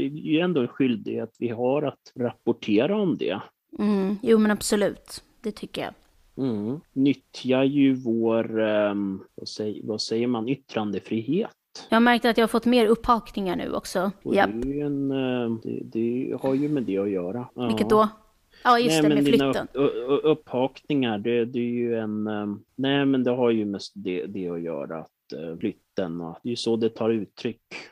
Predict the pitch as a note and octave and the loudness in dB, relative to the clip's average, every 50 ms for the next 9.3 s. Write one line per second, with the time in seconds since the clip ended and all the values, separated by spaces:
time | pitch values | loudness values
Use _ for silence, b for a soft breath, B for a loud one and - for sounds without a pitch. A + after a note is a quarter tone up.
0 | _ C4+ B3 B3 A#3+ A3+ A3 G#3+ A3 A3 A3 G3+ G3+ G3 F#3 - G#3+ F#3+ - G3+ | _ 2 4 4 6 6 4 6 6 6 6 6 4 0 -2 -4 -6 -6 -4 -4
1 | F#3 - - - - - - B B B B B B - A3+ A3 G#3+ G#3+ A3+ G#3+ | -4 -4 -6 -10 -12 -12 -14 B B B B B B 2 2 4 6 6 6 6
2 | A3 A3 G#3 - G#3 F#3 - G3 G3+ G3+ - G3+ G3 F#3+ F3+ - - G#3 G3+ - | 6 4 4 4 2 0 2 0 0 0 2 2 2 2 2 0 -2 -4 -4 -2
3 | - G3 G#3+ A3 G#3+ G3 F#3+ G3 G3+ G3 - - D#4 A#3+ F#3 G3 G#3 G#3+ A3 B | 2 4 4 6 6 4 4 2 0 0 2 4 4 4 4 2 -2 -2 -4 B
4 | B B B B B - G3+ G3 F#3+ G3 F#3+ - G#3+ F#3+ G3+ G3 F#3+ F#3+ F3+ - | B B B B B 4 6 8 8 6 6 4 2 2 4 4 4 4 4 4
5 | G#3 G3 F#3 F3+ - G3+ G3 G3 F#3 - G#3 G#3 G3+ G3 - - C4+ G#3 G#3+ G3+ | 4 4 4 4 2 0 0 0 0 0 2 2 2 2 2 2 2 4 4 6
6 | G3 F#3 F#3 F#3 F#3 G#3+ - - G#3 F#3+ F#3 F3+ F3+ F#3+ F#3+ F#3 F#3 F#3 F3+ F#3+ | 6 6 6 4 2 -2 -4 -2 0 0 0 0 0 0 0 0 0 0 0 0
7 | F#3+ G3 G3+ G#3+ A#3 A3 - - A3 G3+ G3 G3 G#3 G3+ F#3+ G3 F#3+ - F#3+ F#3 | 0 2 2 2 2 0 0 0 2 2 2 4 2 2 2 0 0 0 0 0
8 | F#3 - G3 G3 F#3+ G3 G3+ - - A#3 A#3+ A#3+ - A3+ A3 G#3 G#3 G#3 G#3 G#3 | 2 2 2 2 2 2 -2 2 2 2 2 4 4 4 4 4 4 2 0 0
9 | F#3+ - G#3 F#3+ G3 | 2 4 4 4 4